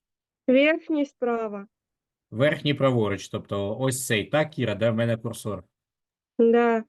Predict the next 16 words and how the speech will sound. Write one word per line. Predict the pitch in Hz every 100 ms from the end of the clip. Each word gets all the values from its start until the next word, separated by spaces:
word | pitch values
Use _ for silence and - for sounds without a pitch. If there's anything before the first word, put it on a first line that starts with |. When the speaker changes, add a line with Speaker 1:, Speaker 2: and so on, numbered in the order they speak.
| _ -
Speaker 2:
Так, | 113 101 -
правильно. | 120 110 98 90 87 _ _ _
Ну, | 151 160 143
зазвичай | 123 131 117 131 - 156 135 110 - _ -
ви | 113 123
сидите, | 127 113 120 143 139 120 110 104 104 104 107
я | 117 117 107
так | 110 95
думаю, | 120 131 110 101
що | 95 110 104 104
так, | 101 127 120
як | 117 101
зображено | 113 101 113 101 104 101 92 - - -
на | 110 117 113 107
четвертому | - 107 107 101 - 98 98
рисунку. | 95 - 92 87 90